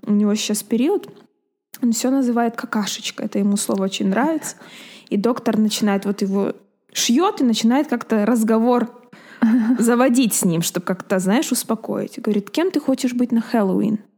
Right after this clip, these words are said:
Speaker 1: Он такой: «Какашкой». <laughs> Мы там все упали. Да, но потом меня напугали, сказали, надо делать рентген,
Speaker 2: Мгм.
Speaker 1: потому что, может, он кость раздробил.
Speaker 2: О, боже мой, ну...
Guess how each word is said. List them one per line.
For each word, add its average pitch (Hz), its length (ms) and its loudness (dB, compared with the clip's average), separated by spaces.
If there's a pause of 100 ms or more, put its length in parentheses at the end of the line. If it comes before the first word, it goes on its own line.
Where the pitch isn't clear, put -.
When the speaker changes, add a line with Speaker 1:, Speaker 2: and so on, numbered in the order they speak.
(300)
Speaker 1:
Он 175 60 -4
такой: 175 140 -4
«Какашкой». 226 840 0 (420)
<laughs> - 640 0
Мы 226 160 2
там 254 220 2
все 233 240 0
упали. 214 580 0 (600)
Да, 190 200 4
но 190 80 4
потом 247 320 2
меня 330 180 2
напугали, 269 520 2
сказали, 233 420 2
надо 220 680 4
делать 214 560 0
рентген, 202 580 0 (440)
Speaker 2:
Мгм. 226 180 4
Speaker 1:
потому 214 240 4
что, 214 220 -4
может, 208 400 0
он 190 280 -2 (140)
кость 180 360 -4
раздробил. 180 600 -10 (300)
Speaker 2:
О, 202 40 4
боже 175 340 0
мой, 180 140 0
ну... 190 240 0